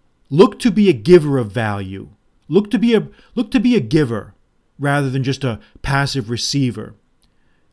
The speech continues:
And don't think your desire to skate by without doing the work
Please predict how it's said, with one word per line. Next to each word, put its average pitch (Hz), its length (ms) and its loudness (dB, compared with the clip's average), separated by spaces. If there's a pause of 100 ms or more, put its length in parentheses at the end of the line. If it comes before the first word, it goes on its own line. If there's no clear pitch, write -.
And 135 180 -2
don't 220 260 6
think 185 520 -4 (400)
your 165 240 4
desire 143 640 -2
to 127 120 -12
skate 151 460 -4
by 139 220 -4
without 127 400 -4
doing 131 280 -4
the 120 100 -4
work 117 540 -6